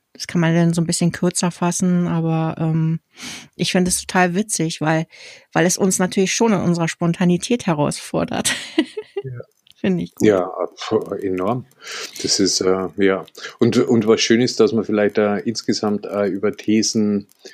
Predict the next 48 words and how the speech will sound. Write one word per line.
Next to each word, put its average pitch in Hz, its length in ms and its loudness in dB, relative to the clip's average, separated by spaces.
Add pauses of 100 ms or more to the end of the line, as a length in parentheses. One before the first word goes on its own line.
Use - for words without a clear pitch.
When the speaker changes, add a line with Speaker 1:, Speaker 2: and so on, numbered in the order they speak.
(480)
Speaker 2:
ja, 113 280 4
eine 117 100 0
Geschmeidigkeit 104 800 0
lernt. 85 420 -2
Also, 92 440 -2
ähm, 92 380 -6 (280)
Gesch-, 101 400 -6
Gesch-, - 280 -6
äh, 104 220 -2
Thesen 98 540 -2
spinnen 170 440 0
zu - 220 -2
können. 85 320 -4 (240)
Also 92 220 -2
auch 98 60 0
die 196 80 4
Speaker 1:
Mhm. 190 40 4
Speaker 2:
Fähigkeit 117 640 2
des - 160 -4
Thesenspinnens. 127 960 -2
Speaker 1:
Ja, 277 60 -2
ja, 285 280 -2
genau. 226 220 2
Speaker 2:
Äh, 110 100 4
und 127 160 2
das 131 140 2
ist 131 100 -2
nicht 127 160 2
bloß 127 160 0
für 120 160 2
uns, 143 220 2
sondern 110 420 0 (360)
das, - 240 -10
das - 200 -6
kann 110 240 0
für 104 420 2
die, 107 200 0
wo 107 100 2
Lust 120 320 -2
haben, 110 260 0
man 104 140 -2
kann 113 160 0
ja 113 140 2
da 101 160 2
mitspinnen 104 500 -2
für - 140 -8
sich - 160 -12
selber. - 360 0